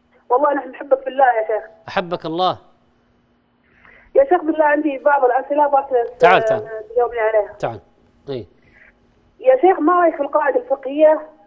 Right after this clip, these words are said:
Speaker 1: اللي تقول: "إذا صحت صلاة الإمام، صحت صلاة المأموم"؟
Speaker 2: نعم.
Speaker 1: وعندي سؤال ثاني.
Speaker 2: نعم.
Speaker 1: السؤال الثاني، إذا كنت رحت المسجد والإمام يصلي صلاة التراويح،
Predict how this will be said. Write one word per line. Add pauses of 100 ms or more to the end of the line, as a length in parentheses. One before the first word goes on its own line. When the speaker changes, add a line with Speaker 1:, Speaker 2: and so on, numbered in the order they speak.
(140)
Speaker 1:
اللي
تقول:
"إذا
صحت
صلاة
الإمام،
صحت
صلاة
المأموم"؟ (480)
Speaker 2:
نعم. (1300)
Speaker 1:
وعندي
سؤال
ثاني. (240)
Speaker 2:
نعم. (420)
Speaker 1:
السؤال
الثاني،
إذا
كنت (240)
رحت
المسجد (840)
والإمام
يصلي
صلاة
التراويح،